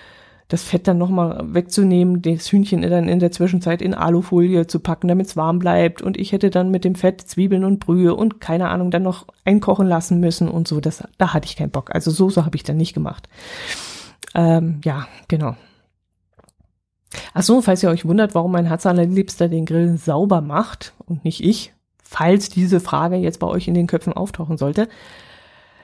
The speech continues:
Ich denke ja, das ist bei vielen von euch so, dass der Mann das Feuer macht. Ich hab Feuer gemacht.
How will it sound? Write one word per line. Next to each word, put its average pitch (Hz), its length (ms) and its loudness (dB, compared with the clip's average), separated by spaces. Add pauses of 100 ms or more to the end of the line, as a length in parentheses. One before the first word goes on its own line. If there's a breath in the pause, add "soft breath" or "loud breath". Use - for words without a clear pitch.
Ich 180 160 -6
denke 202 220 4
ja, 202 160 6
das 202 180 2
ist - 220 -6
bei 190 120 2
vielen 214 360 2
von - 160 -4
euch - 180 -6
so, 175 160 -2
dass 175 360 -2 (140)
der 175 160 4
Mann 170 300 2
das 170 180 0
Feuer 185 280 2
macht. 147 420 -6 (920 loud breath)
Ich 165 160 -2
hab 170 160 -2
Feuer 165 280 2
gemacht. 151 640 -6